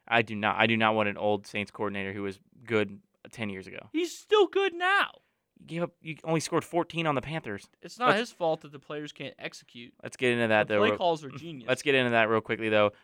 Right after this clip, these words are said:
Speaker 1: Final score on Sunday at the bank. Panthers twenty-two, Saints fourteen. Saints had a little bit of a fourth quarter comeback. Not successful, though. Uh, Chris Olave, really good in this game, I noticed. Hundred forty-seven yards, was dominating. And then Jameis Winston,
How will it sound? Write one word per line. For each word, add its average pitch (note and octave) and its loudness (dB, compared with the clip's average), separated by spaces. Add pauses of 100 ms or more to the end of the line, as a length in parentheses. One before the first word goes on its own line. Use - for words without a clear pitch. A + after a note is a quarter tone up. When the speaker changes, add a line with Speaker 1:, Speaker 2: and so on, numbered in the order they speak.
Speaker 1:
Final B2 4
score A#2+ 0
on A2 0
Sunday A2 0
at G#2+ 0
the G#2+ -10
bank. A2+ 0 (380)
Panthers C3+ 2
twenty-two, B2+ 0
Saints C3 -4
fourteen. B2 -2
Saints D3+ -4
had D3+ -4
a D3 2
little D3+ 2
bit D3+ 0
of B2+ 0
a A#2+ 4
fourth C#3 0
quarter C#3 2
comeback. A2 2 (400)
Not A#2 4 (180)
successful, A2+ -2
though. G#2 6
Uh, G2+ 6
Chris E3 0
Olave, B2 8
really G#2+ 2
good G#2+ 0
in G#2 -2
this G#2 -2
game, G2 0
I G2 2
noticed. G2 0 (200)
Hundred C#3 2
forty-seven G#2 -2
yards, G2+ 2
was G2 -20
dominating. G2+ 0
And G2+ -6
then G2+ -6
Jameis C#3+ -2
Winston, A2 -6